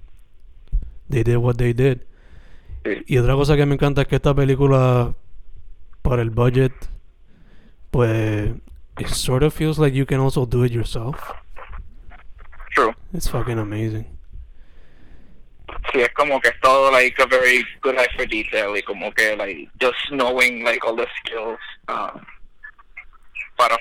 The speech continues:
Speaker 2: ajá, for, like, crear una película de verdad es como que, like, un montón de como que talento, like,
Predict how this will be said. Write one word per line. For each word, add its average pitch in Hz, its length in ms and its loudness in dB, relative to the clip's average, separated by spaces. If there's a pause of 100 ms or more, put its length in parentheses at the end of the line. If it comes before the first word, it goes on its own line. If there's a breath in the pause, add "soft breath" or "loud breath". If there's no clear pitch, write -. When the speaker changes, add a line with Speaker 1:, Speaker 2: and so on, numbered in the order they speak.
Speaker 2:
ajá, 117 240 2
for, 110 140 2 (180)
like, 98 200 2
crear 110 220 4
una 120 140 4
película 110 360 2
de 120 80 4
verdad 120 220 6
es 120 60 -6
como 120 240 -2
que, 117 160 2
like, 110 240 0
un - 1200 -12
montón 147 280 2
de 151 100 6
como 135 180 -2
que - 100 -2
talento, 117 380 -2 (260)
like, 104 200 0